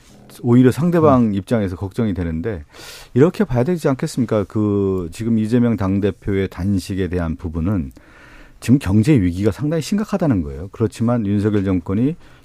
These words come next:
Speaker 1: 경제 민생 문제에 대해 손을 놓고 있는 모습이라든가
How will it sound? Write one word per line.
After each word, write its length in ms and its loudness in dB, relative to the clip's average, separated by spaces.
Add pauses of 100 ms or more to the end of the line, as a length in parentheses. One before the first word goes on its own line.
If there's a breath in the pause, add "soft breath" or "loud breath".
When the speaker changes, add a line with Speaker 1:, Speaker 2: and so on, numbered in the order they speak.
Speaker 1:
경제 460 2
민생 380 2
문제에 340 0
대해 120 -4
손을 280 -2
놓고 240 -2
있는 180 -2
모습이라든가 840 -8